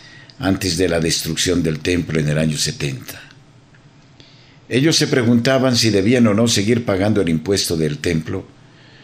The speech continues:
como hacían antes. Por la respuesta de Jesús descubren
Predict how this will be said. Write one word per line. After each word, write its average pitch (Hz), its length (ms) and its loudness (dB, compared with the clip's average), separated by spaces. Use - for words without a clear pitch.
como 92 320 0
hacían 92 540 0
antes. - 800 -4
Por 73 140 -6
la 76 80 -2
respuesta 78 500 -4
de 78 100 -4
Jesús 82 380 -4
descubren 85 680 -4